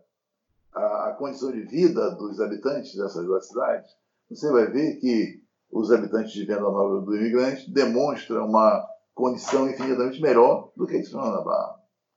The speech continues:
Então, quer dizer o seguinte, que todo o dinheiro que São João da Barra tem, é, não permite que sua população tenha uma boa educação, não permite que, que as pessoas tenham trabalho, não permite que as pessoas tenham uma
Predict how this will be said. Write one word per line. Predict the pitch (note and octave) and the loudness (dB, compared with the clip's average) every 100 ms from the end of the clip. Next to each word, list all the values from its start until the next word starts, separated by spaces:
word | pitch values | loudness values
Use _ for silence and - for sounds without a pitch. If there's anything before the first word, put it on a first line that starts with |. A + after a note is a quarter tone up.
| _ _ _ G2 | _ _ _ -6
Então, | A#2+ B2 - | -2 -2 0
quer | - A2+ | 2 4
dizer | C3 | 2
o | D#3 | -4
seguinte, | - C#3 A#2 - | -4 -6 -6 -6
que | B2 A2+ - - _ - | -2 -2 -2 -16 _ 4
todo | F3 G#3+ F#3+ | 8 8 8
o | D#3 | 2
dinheiro | C3+ B2+ A2+ B2+ D3 B2 F#2+ F2 - - | -2 -8 -4 -4 -4 -4 -6 -10 -20 -20
que | - G#2 | -16 -14
São | G#2 | -10
João | G2+ F#2+ | -8 -4
da | F#2+ | 0
Barra | F#2+ F#2 F2+ | 0 0 -4
tem, | - D3 B2 F#2 - _ _ _ _ _ - | -6 -6 -6 -10 -14 _ _ _ _ _ -2
é, | A#2 A2+ A#2 G#2+ G#2+ G#2+ G#2+ | 4 6 4 2 -6 -6 -6
não | A#2 F3 A3 | -2 0 0
permite | - C3+ A2 C3+ D#3+ - - | 0 -2 -4 -8 -10 -14 -20
que | |
sua | - C#3 A#2+ | -6 -2 0
população | - G#2+ G#2 G2 - C#3 D3+ D#3 - _ _ | 2 6 6 4 0 -2 -2 -6 -16 _ _
tenha | C3+ B2+ | -2 0
uma | A2+ | 0
boa | G#2+ G#2+ | 2 0
educação, | A2 B2+ - C3 A#2+ A#2+ A#2 - _ - | -2 -8 -2 0 2 0 -4 -12 _ -10
não | C3 C3+ | -6 -4
permite | A#2+ B2 - | -4 -6 -8
que, | - A2+ G2+ G2 F2+ F2+ | -4 -2 0 -2 -4 -4
que | A2 G2 G2 | -2 0 4
as | G2+ G#2 G#2 | 6 6 4
pessoas | A2+ G2 A2 G#2+ - | 0 -4 -2 -4 -6
tenham | G2+ F2+ | -8 -4
trabalho, | C3 D3 C3 B2 A#2 A2+ A#2 A2 - _ _ | 2 6 8 8 4 0 -2 -4 -10 _ _
não | C3 C#3+ | -10 -10
permite | C#3 G#2+ A#2 - | -8 -10 -10 -10
que | G2+ | -10
as | G#2 | -6
pessoas | G#2 G#2+ G2+ | -4 -2 -2
tenham | A2 G#2+ G2 | -2 -2 0
uma | G2+ F2 E2 | 4 4 2